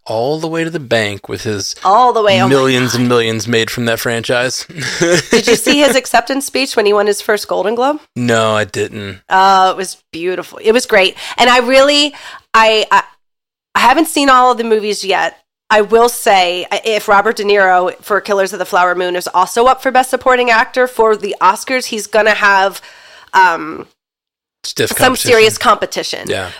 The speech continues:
Speaker 2: But I am rooting for R D J. I think it's been a really long time. He deserves an Oscar, and I really hope he gets it.
Speaker 1: Yeah. I
Speaker 2: Robert Downey Junior came hard in that movie, though. Woo!
Speaker 1: Yeah.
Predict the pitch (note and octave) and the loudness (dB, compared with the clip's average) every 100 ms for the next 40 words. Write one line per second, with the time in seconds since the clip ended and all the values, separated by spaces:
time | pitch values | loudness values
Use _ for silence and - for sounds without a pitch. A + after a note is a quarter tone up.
0 | _ _ - A#3+ - - - - A3 G3+ | _ _ 2 2 2 -12 -10 -2 2 2
1 | G3 F#3+ G3 G3+ A3+ C4+ C#4 C#4 B3 C4 | 2 -2 -4 -2 0 -2 0 2 2 2
2 | C4+ C4 B3+ C4 G3 G3 - G3 G3 G3 | 0 2 2 2 0 -2 0 -2 -2 -2
3 | - F#3 F3+ F#3+ G#3+ G#3+ A3 A3 A3 G3+ | 0 0 2 2 2 4 2 0 2 2
4 | G3 G3+ F#3+ F#3 E3+ G3 A3 A3 A#3 F3 | 2 -2 -4 -6 -4 -2 -2 0 -2 2
5 | F#3+ - F#3 F3+ F3+ F3 - - F#3 F3+ | 0 0 -2 0 0 -4 -12 -8 -2 -2
6 | F3+ F#3+ F3+ D#3+ E3 E3 F3 - G#2 - | 0 -2 -4 -8 -12 -12 -12 -12 -16 -18
7 | _ _ _ - A2 F#2+ F2+ _ _ - | _ _ _ -14 -8 -8 -8 _ _ -6
8 | C3 - - - F3+ F3 E3+ E3+ F3 F#3 | -6 -6 -10 -4 -2 -2 -2 -4 -2 -4
9 | E3+ E3 D#3+ D#3+ D#3 D#3+ D#3 D#3 D#3+ D#3 | -4 -4 -6 -6 -4 -4 -4 -6 -6 -6
10 | D#3+ D#3+ E3+ E3 E3 E3 F3+ F#4 G4 E4+ | -6 -6 -6 -4 -4 -6 -2 2 2 0
11 | C4 A3+ A2+ G2+ G#2 | -4 -8 -8 -4 -4